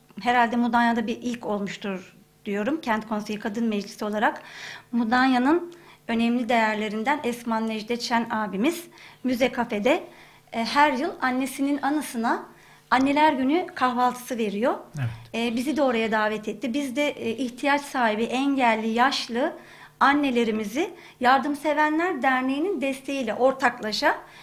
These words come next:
Speaker 1: belirledik annelerimizi, yaşlı annelerimizi. E, orada üç yıl boyunca yine Müze Kafe'de kahvaltı, Anneler Günü kahvaltısı verdik. Onlara hediyeler sunduk, konuşmalar yaptık.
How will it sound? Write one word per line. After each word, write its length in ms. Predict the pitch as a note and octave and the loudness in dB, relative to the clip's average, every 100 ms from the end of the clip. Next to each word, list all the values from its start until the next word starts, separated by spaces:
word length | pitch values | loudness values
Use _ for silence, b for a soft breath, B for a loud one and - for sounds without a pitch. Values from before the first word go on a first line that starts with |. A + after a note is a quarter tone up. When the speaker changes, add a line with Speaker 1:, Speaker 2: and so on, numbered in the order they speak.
| B B3+ | B 0
Speaker 1:
belirledik 580 | D4 D4+ B3+ B3+ A#3 | 2 2 0 -2 -4
annelerimizi, 680 | G#3+ G#3 A3 A3 G#3+ G#3 A3 | -4 -4 -4 -4 -4 -6 -2
yaşlı 340 | A3+ A3 - | -2 -2 -2
annelerimizi. 760 | G#3+ G#3+ G#3+ A3 A3 G3+ A3+ F#4+ B B B B - | -2 -2 -4 -4 -4 -6 -4 -6 B B B B -6
E, 380 | A3+ A3+ A3+ A#3 | -4 0 -2 2
orada 480 | D4 D4+ A#3 D4 E4+ | 4 4 4 2 2
üç 220 | E4+ - | -2 -2
yıl 160 | D4 A#3 | -2 0
boyunca 340 | A#3+ A#3+ C4 | 2 2 0
yine 240 | C4+ C4+ C#4+ | -2 -2 -2
Müze 280 | C#4+ C4 | -2 -4
Kafe'de 440 | C4 A#3+ A3+ E4 - B B B | -6 -6 -2 -4 -4 B B B
kahvaltı, 760 | - B3+ B3+ C#4 C4+ C#4+ D4+ C#4+ - b b b b b _ _ _ | -2 -2 0 -2 -2 0 0 0 -6 b b b b b _ _ _
Anneler 460 | B3+ C4 C4+ D4 E4 | -2 0 4 6 6
Günü 240 | C#4 A#3+ | 2 -4
kahvaltısı 680 | B3 A3+ A3 A3+ G#3+ G3+ A3 | -4 -4 -4 -8 -10 -12 -2
verdik. 500 | C4 D#4+ D#4+ F#4+ - B B B | 2 2 0 -6 -8 B B B
Onlara 320 | B3 C4 C#4+ D4 | -2 0 0 -2
hediyeler 600 | C#4 A#3 C#4+ C#4 C#4+ C#4+ | -4 -4 -2 0 0 0
sunduk, 540 | - A#3+ G#3+ C#4+ - b b | -4 -4 -4 -6 -8 b b
konuşmalar 640 | - B3+ C4+ - C4 C4 C4+ | -6 -2 0 2 4 4 4
yaptık. 540 | B3 G3+ - E4 E4 | 2 0 0 -4 -4